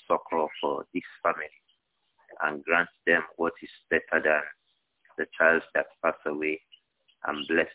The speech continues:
them with the great reward for those who are patient over such trials. We will be reciting, we'll be reading and explaining those ahadith concerning man mata lahu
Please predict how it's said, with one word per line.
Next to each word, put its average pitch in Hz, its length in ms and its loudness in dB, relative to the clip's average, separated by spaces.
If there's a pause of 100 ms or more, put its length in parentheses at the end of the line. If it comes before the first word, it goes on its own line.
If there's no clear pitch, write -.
(100)
them 78 260 0 (360)
with 80 120 -12 (100)
the 71 120 -6 (140)
great 87 180 0 (120)
reward 78 300 2 (240)
for 71 240 -2 (200)
those 85 380 0
who 90 180 0
are 82 160 0 (100)
patient 82 460 -2 (120)
over 80 400 2 (240)
such 78 100 0 (200)
trials. - 280 2 (880)
We 85 120 2
will 82 220 2
be 85 120 2
reciting, 98 800 2
we'll 90 100 2
be 80 60 -14 (160)
reading 98 340 -10 (760)
and 82 140 -2
explaining 87 720 -2
those 85 260 2 (220)
ahadith 82 560 -2 (160)
concerning 85 640 -4 (180)
man 85 140 2 (160)
mata 90 420 4
lahu 87 340 2